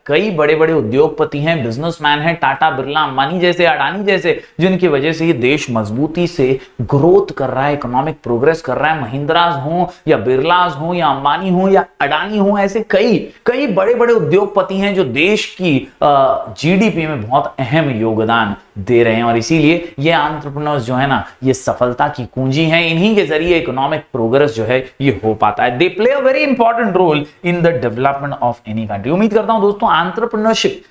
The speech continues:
कितनी important है ये आप समझ पा रहे होंगे इस introduction के जरिए। चलिए बढ़ते हैं आगे और कुछ और महत्वपूर्ण चीजें समझ लेते हैं Entrepreneurship के बारे में। सबसे पहले यहां पर मैं बात करूं definition की।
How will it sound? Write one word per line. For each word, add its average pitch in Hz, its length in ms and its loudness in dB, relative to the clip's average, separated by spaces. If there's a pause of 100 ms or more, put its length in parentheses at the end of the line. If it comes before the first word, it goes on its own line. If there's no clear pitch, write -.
(140)
कितनी 247 320 0
important 185 600 0
है 165 220 -2 (100)
ये 147 220 0
आप 143 280 0
समझ 127 240 -4
पा 135 200 0
रहे 135 100 0
होंगे 143 240 -4
इस - 240 -8
introduction 196 560 0
के 156 80 2
जरिए। 156 500 0
चलिए 247 300 2
बढ़ते 180 300 0
हैं 214 80 4
आगे 185 200 2
और 226 120 2
कुछ 226 320 -4
और 226 300 2
महत्वपूर्ण 190 440 0
चीजें 175 300 0
समझ 175 260 2
लेते 170 260 2
हैं 175 80 0 (420)
Entrepreneurship 190 560 -4
के 180 80 0
बारे 147 240 0
में। 170 160 -6 (120)
सबसे 190 240 0
पहले 180 300 2
यहां 185 220 2
पर 190 80 0
मैं 185 160 -2
बात 160 260 -2
करूं 190 240 -4
definition 202 520 0
की। 151 340 -4